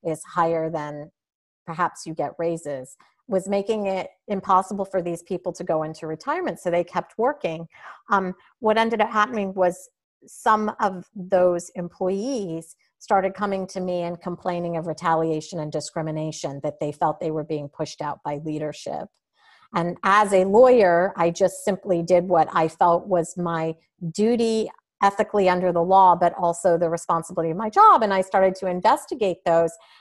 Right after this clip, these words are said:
And then pretty soon they were retaliating against me. Um, the final straw was they fired me while I was out on family medical leave because my own father was dying.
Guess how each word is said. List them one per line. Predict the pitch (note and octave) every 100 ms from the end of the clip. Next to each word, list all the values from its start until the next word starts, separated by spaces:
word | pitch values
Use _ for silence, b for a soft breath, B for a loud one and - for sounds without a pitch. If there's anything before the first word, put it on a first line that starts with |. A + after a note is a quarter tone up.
| b
And | G3+
then | G3 F#3+
pretty | - G#3+ G3+
soon | - G3+ F#3
they | F3+
were | F3
retaliating | E3+ E3 F3+ D#3+ D#3+ D#3 D#3
against | D3+ D3+ C#3+ - -
me. | D#3+ C#3+ D#3+ _ B B B
Um, | F#3 E3 -
the | F#3
final | F3+ F3 F3
straw | E3+ - F#3+ F3
was | E3+ E3 -
they | D#3+ D#3+ D#3+ _ _
fired | G#3 G3 G#3 G#3 G3+
me | F3+ E3+ D#3+
while | F3+ E3+
I | D#3+
was | D#3+ E3+
out | E3
on | D#3+ D#3+
family | F3 D#3+ D#3 D#3
medical | D#3+ E3 D#3+ E3
leave | D#3+ C#3+ D3 -
because | D#3 D3+ -
my | D3+
own | D#3 D#3+
father | D#3 E3 -
was | C3+ -
dying. | - - C#2+ -